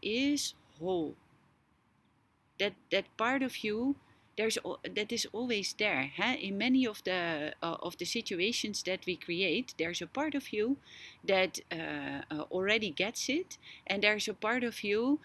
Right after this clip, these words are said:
that also is giving some, uh, uh, energy to something else.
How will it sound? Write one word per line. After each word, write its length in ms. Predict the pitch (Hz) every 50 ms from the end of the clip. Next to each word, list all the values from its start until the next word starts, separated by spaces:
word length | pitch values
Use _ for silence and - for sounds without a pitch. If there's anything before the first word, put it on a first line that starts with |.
| - - - _
that 140 | - 185 160
also 720 | - - 196 220 220 - 240 220 214 208 202 202 196 190 - - _ _ _ _ _ _ _ _ _ _ _ _ - - - _ -
is 220 | - 196 196 190
giving 360 | - 180 190 202 208 196 196
some, 520 | 185 - - - 165 165 180 180 175 175 - -
uh, 560 | - 160 156 151 151 151 151 156 151 147 151 - -
uh, 160 | - 156 156 - -
energy 420 | 196 208 214 208 196 175 - 208
to 180 | 208 - - 208
something 520 | 190 - - 190 185 165 - 175 165 165
else. 380 | - - - - - - - -